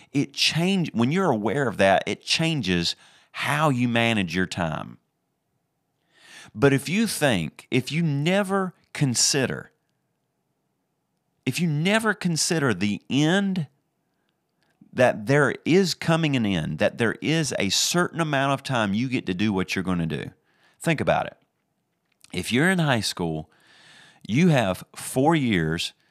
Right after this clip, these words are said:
to get high, you know, well, you know, maybe if you decide to stick around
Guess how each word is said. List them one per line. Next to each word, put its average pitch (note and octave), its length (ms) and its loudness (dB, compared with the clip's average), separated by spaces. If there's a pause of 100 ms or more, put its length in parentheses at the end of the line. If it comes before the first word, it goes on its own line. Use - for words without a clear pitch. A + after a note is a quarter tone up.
(520)
to G2+ 100 -6
get G2+ 480 -2
high, B2 340 2
you F#2+ 80 -4
know, D2+ 80 -4
well, F2+ 340 2
you E2 140 -4
know, D2+ 100 -2
maybe E2+ 320 0
if - 160 -6
you E2+ 80 -8
decide F2 340 0
to D#2+ 60 -8
stick - 260 -4
around E2 440 -2